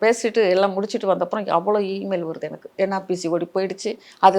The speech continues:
ஒருத்தர் ஒருத்தர் கர்ப்பமாயிட்டாங்க, ஒருத்தர் ஒருத்தர் வெயிட் குறைச்சிட்டாங்க. So, அது மாதிரி நிறைய விஷயங்கள் இருக்கு. பெரியவங்க சொல்லி கொடுத்ததெல்லாம் மறந்ததன் பலன்.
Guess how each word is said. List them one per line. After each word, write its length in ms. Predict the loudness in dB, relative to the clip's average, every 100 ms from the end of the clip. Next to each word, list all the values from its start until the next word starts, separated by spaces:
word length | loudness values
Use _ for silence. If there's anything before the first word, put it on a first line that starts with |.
| 6
ஒருத்தர் 180 | 6
ஒருத்தர் 340 | 6 2 0 2
கர்ப்பமாயிட்டாங்க, 720 | 2 2 0 0 0 0 -4 -8 _ 2
ஒருத்தர் 220 | 4 4
ஒருத்தர் 140 | 0
வெயிட் 220 | 0 0
குறைச்சிட்டாங்க. 560 | 4 4 4 4 6 6 4 -2 _
So, 180 | 4 6
அது 80 | 8
மாதிரி 220 | 8 6
நிறைய 260 | 4 4
விஷயங்கள் 380 | 2 0 -2 0
இருக்கு. 540 | -2 2 2 2 0 -6
பெரியவங்க 380 | -2 4 4 2
சொல்லி 220 | 0 -2 -2
கொடுத்ததெல்லாம் 600 | -4 -2 2 4 4 4
மறந்ததன் 440 | 4 4 2 0
பலன். 420 | 4 4 4 -2